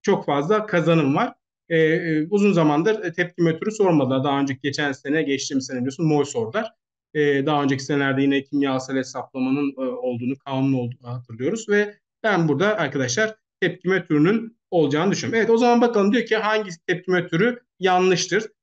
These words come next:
Analiz. Analiz ne demek? Bütünden parçaya dönecek. Bakın bütün dağılmış, iki tane parça fa-, e, parçalanmış. Yani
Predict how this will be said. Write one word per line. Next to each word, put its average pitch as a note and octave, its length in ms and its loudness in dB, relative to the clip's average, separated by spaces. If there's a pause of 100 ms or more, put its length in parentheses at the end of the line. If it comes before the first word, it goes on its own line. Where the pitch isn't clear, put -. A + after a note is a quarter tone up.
(100)
Analiz. G3 400 0
Analiz G3+ 300 2
ne G#3 120 4
demek? G3+ 280 0
Bütünden F#3 540 0
parçaya F3+ 420 0
dönecek. C#3 240 0
Bakın C3+ 280 -2
bütün D#3+ 520 0 (320)
dağılmış, E3 280 -2
iki E3+ 160 -8
tane E3 240 -2
parça D#3 300 0
fa-, B2 400 -6
e, A#2+ 220 -6
parçalanmış. D3 500 -6
Yani F3+ 140 0